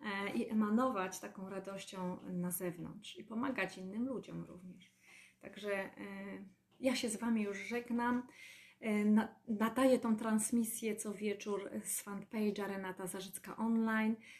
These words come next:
E, zapiszcie się tam, e, dodajcie, em, obserwujcie, polubicie, polubcie, polubcie też ten film.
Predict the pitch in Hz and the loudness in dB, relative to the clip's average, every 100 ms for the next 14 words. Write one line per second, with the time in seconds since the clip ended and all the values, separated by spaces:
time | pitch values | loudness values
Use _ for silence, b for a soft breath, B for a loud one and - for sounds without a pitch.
0 | B - 214 233 220 247 214 - 214 233 | B -4 0 0 0 0 -2 -2 -2 0
1 | - 220 208 208 214 B B - 202 196 | -2 0 4 6 4 B B -4 -4 0
2 | - - 226 220 220 - - 220 214 214 | 0 4 4 6 4 -2 -2 2 4 4
3 | 214 B B B B B - 220 208 202 | 2 B B B B B -4 2 2 2
4 | 202 208 - - 254 233 233 233 233 214 | 0 0 0 6 6 6 2 2 2 -2
5 | - 220 208 208 208 208 262 269 262 214 | -2 2 2 4 2 2 6 8 8 6
6 | - 240 220 - - 240 214 214 262 269 | 0 -2 -2 -4 -4 0 0 6 10 10
7 | 262 - - 220 214 226 220 - 214 208 | 10 0 2 2 2 0 0 -4 -4 -4
8 | - 180 202 214 302 285 269 | -6 -2 0 4 8 10 10